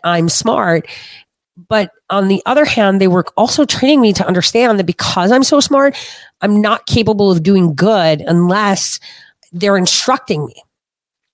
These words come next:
And that, you know, I could be taken advantage of. So I remember back in, like, I think it was, like, June first, I wanna say, or it could have been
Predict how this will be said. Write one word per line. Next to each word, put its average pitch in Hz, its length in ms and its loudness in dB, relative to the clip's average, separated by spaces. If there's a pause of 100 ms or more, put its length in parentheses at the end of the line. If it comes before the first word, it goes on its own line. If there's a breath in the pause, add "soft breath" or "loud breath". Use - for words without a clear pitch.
(160)
And 208 280 2
that, 202 220 0 (360 loud breath)
you 208 140 -4
know, 180 480 0 (100)
I 196 180 -2
could 196 200 -4
be 196 100 0
taken 208 260 -2
advantage 214 480 0
of. 160 160 -4 (300 loud breath)
So 247 300 -2
I 285 140 2
remember 262 460 2
back 208 400 -2
in, 208 200 2
like, 185 200 -2
I 185 60 0
think 269 240 -2
it 349 80 2
was, 370 140 2
like, 226 220 2
June 214 520 4
first, 165 720 -2
I 185 60 2
wanna 160 340 0
say, 269 320 2
or 196 220 2
it - 80 -2
could 196 100 -2
have 180 100 -2
been 165 280 2